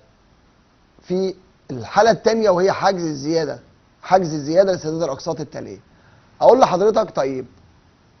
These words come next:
دلوقتي التمرين اللي فات احنا قلنا اصدرت الشركات، احدى الشركات المساهمه تلات آلاف سهم، قيمه اسميه كذا، ومهم تم الاكتتاب في أربعة وردت الزياده. حضرتك فهمت كده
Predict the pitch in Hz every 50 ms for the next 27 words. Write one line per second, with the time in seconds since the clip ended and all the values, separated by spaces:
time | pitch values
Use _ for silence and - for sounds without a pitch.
0 | _ - - 147 185 220 233 160 170 165 - 170 165 175 214 226 208 190 151 208
1 | 220 220 - - - _ _ _ _ _ _ _ - - 110 139 156 156 175 175
2 | 160 147 - 151 147 143 185 185 170 160 143 - - 156 156 151 170 170 - -
3 | 180 139 151 165 139 127 156 170 165 156 156 147 127 123 120 123 123 123 127 123
4 | - 151 185 185 147 - 220 214 214 - _ _ _ _ - _ _ _ _ _
5 | _ - - _ _ _ _ _ _ _ _ _ _ _ _ - - - - -
6 | - 170 175 170 160 - - 180 190 185 - 202 208 202 208 202 185 180 180 214
7 | 233 226 - 180 - 220 226 220 208 190 139 - - - - 175 165 156 143 139
8 | 120 123 - - - _ - 175 190 220 240 240 214 214 151 180 175 160 147 151
9 | 160 143 127 120 117 104 - - _ _ _ - _ _ _ - - - - -
10 | - - _ _ _ - - - - - - 170 196 247 247 240 233 - - 190
11 | 202 233 233 185 208 160 220 214 214 220 220 -